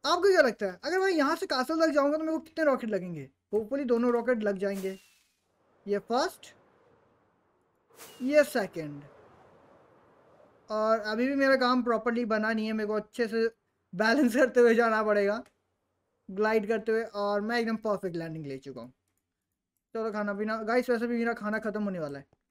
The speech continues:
तो हम यहाँ से थोड़ा सा नीचे से खाना उठाते हैं। अरे यहाँ पे गाइस मेरे चेस्ट में काफ़ी सारा खाना पड़ा होता है,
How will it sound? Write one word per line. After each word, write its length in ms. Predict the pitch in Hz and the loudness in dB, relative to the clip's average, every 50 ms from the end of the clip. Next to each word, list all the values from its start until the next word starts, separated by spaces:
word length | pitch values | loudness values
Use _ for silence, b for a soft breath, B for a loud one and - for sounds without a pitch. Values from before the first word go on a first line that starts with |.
| _ _ _ _ _ _ _ _ _ _ - | _ _ _ _ _ _ _ _ _ _ -6
तो 60 | 254 | -4
हम 240 | 240 247 285 330 349 | -2 -2 -2 -2 0
यहाँ 140 | 330 302 269 | 0 -2 0
से 100 | 285 277 | -2 -2
थोड़ा 200 | 262 247 240 240 | 0 0 0 0
सा 80 | 262 | 0
नीचे 240 | 247 233 220 214 240 | -2 -2 -2 -2 -4
से 80 | 240 233 | -4 -4
खाना 260 | 233 208 202 208 214 | -4 -4 -4 -4 -4
उठाते 340 | 214 214 214 190 - - 185 | -4 -6 -8 -8 -8 -8 -8
हैं। 80 | 185 | -8
अरे 220 | 175 175 185 185 - _ _ _ _ _ _ _ _ _ _ _ _ _ _ _ _ _ _ _ _ _ _ _ - | -8 -8 -8 -8 -10 _ _ _ _ _ _ _ _ _ _ _ _ _ _ _ _ _ _ _ _ _ _ _ -10
यहाँ 180 | 190 202 220 240 | -6 -4 0 0
पे 80 | 254 | 0
गाइस 320 | 247 247 247 254 262 247 240 | 2 2 2 2 2 2 0
मेरे 340 | 240 233 240 240 240 240 233 233 - | 0 0 0 0 0 0 0 -2 -6
चेस्ट 300 | - - 262 247 - - | -4 -2 -2 -2 -2 -4
में 140 | 254 247 247 | -4 -2 -2
काफ़ी 280 | 226 220 214 220 233 220 | -2 -4 -6 -6 -8 -8
सारा 280 | - - 214 208 214 208 | -6 -4 -4 -4 -4 -6
खाना 280 | 214 - 208 208 214 214 | -6 -8 -6 -6 -4 -4
पड़ा 180 | 220 214 214 | -2 -2 0
होता 280 | 214 202 202 - 196 202 | -2 -2 -2 -4 -8 -8
है, 80 | 226 | -8